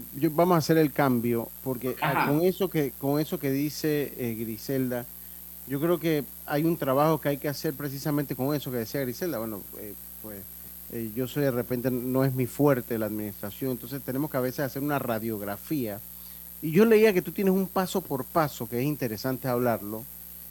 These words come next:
Speaker 1: y creo que es interesante comentarlo, porque creo que es como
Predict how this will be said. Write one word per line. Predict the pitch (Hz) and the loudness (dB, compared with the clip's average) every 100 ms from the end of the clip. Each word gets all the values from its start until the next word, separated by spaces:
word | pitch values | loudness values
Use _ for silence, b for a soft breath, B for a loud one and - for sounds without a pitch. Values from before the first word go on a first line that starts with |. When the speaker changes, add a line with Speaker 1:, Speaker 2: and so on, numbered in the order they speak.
| - | -8
Speaker 1:
y | 123 | -4
creo | 127 | -2
que | 127 | -2
es | |
interesante | 135 120 104 123 120 139 | -2 -4 -4 -6 -6 -4
comentarlo, | 117 104 95 127 117 113 | -4 -6 -4 -4 -2 -4
porque | 98 98 | -8 -6
creo | 113 120 | -2 -2
que | 123 113 | 0 -2
es | |
como | - 127 117 98 | -2 -2 -2 -4